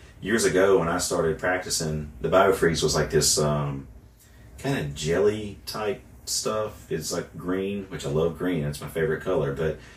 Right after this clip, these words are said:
it was like a jelly type kind of thing, and, and you go to squeeze it out of the tube or pump it out of the container, and then you go to put it on somebody and it fall out of your hands,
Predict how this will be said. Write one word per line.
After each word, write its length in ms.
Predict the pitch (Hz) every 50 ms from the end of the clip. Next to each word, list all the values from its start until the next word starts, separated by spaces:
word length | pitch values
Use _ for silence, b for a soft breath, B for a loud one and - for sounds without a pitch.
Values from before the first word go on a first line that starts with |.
| B B B B
it 60 | 90
was 120 | 92 92 98
like 140 | 101 -
a 60 | - 73
jelly 400 | 71 - 92 87 87 90 92 90
type 440 | - - 92 92 90 87 - - - - -
kind 180 | - - 95 90
of 80 | 85
thing, 360 | - - 95 90 90 90 87 82
and, 260 | 76 76 73 73 -
and 300 | 85 80 80 78 73 73 B B B B B B B -
you 140 | - 98 95
go 160 | 90 104 98
to 60 | 95
squeeze 440 | 90 - - - - - 98 98 90
it 80 | 92 87
out 140 | 90 90 87
of 80 | 87
the 40 | 82
tube 400 | 76 - 92 90 87 87 87 82
or 140 | 80 78 78
pump 240 | - - 95 92 98
it 60 | 95
out 160 | 92 90 85
of 40 | 85
the 180 | 82 80 80
container, 720 | - - - 82 - 98 90 87 87 85 85 85 85 85 - -
and 180 | 85 85 80
then 200 | 82 82 82 80
you 160 | 78 78 73 - - -
go 140 | - - 80
to 80 | 80 78
put 260 | 73 - - 104 104
it 60 | 98
on 140 | 95 95 90
somebody 380 | - - 85 80 82 80 80
and 80 | 80 76
it 60 | 71
fall 360 | 71 - - - - - 85
out 140 | 82 78 78
of 40 | 78
your 100 | 73 73
hands, 480 | 78 73 69 69 69 - - - -